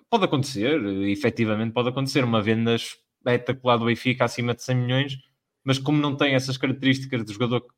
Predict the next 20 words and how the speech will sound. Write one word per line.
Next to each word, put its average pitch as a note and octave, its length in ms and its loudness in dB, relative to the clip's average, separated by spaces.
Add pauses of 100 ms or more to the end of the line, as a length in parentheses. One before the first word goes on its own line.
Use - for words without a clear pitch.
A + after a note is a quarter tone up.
(120)
faz A#2 180 2
muita A#2+ 260 0
assistência A#2 500 -4
e - 20 -4
muito A#2 260 -6
golo, C3 380 4 (340)
eh, A2+ 300 4
não B2 220 2
é B2+ 180 6
esse C3 140 0
jogador C#3+ 400 0
que, C#3 160 -6
que C#3+ 120 0
eu D3 80 2
pelo C#3+ 140 2
menos C#3 220 -2
perspectivo C#3 640 0
que C#3 100 -6
o - 20 0
mercado C3+ 720 2